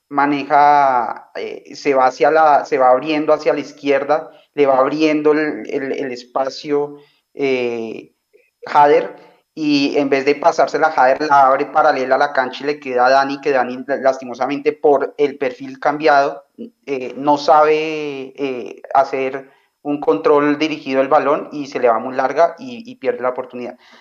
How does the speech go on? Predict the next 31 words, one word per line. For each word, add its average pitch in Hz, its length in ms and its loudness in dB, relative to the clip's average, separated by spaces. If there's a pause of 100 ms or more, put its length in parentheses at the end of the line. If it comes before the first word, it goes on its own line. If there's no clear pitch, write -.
Entonces, 151 280 0
a 180 60 2
lo 180 120 2
que 165 80 2
voy 147 160 4
es 151 120 -2
que 180 320 -4 (260)
la 156 160 4
función 156 440 -4
principal 190 460 0
de 147 80 -2
Maca, 135 360 0
que 135 100 -6
es 131 60 -10
generar 143 380 2
espacios 143 480 0
y 160 160 -14
sen-, 143 160 -8
y 135 60 -16
generar, 127 460 -2 (120)
eh, 135 500 -6
eh, 120 420 -12 (160)
opciones, 143 640 -2
eh, 131 520 -2
o 151 320 2
pases - 580 0
hacia 156 300 2
el 135 80 -2
espacio, 147 480 0
hacia 147 220 0
adelante, 131 560 -4